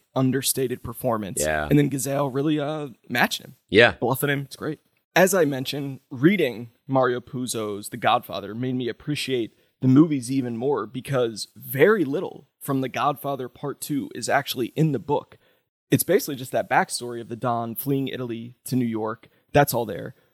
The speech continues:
Speaker 1: But the Fredo betrayal, Cuba, Hyman Roth, that's all Coppola and Puzo in the screenplay.
Speaker 2: Oh, wow.
Speaker 1: So my point is,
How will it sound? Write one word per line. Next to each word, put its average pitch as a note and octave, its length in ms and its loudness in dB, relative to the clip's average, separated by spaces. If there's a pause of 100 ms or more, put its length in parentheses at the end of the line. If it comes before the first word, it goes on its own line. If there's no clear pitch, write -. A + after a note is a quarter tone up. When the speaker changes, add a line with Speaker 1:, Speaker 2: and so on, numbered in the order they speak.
Speaker 1:
But C3+ 300 4
the G2+ 220 -6
Fredo D3 360 4
betrayal, C#3+ 720 -4
Cuba, A#2 520 4
Hyman C3+ 380 -4
Roth, B2+ 460 -2 (320)
that's A2 500 2
all F3+ 380 4
Coppola D#3+ 440 2
and B2+ 100 2
Puzo A2 580 0
in C3+ 140 2
the A#2+ 80 0
screenplay. - 280 2
Speaker 2:
Oh, G2 60 4
wow. E2+ 480 0 (200)
Speaker 1:
So - 120 4
my A#2+ 140 6
point A#3+ 320 2
is, - 340 -6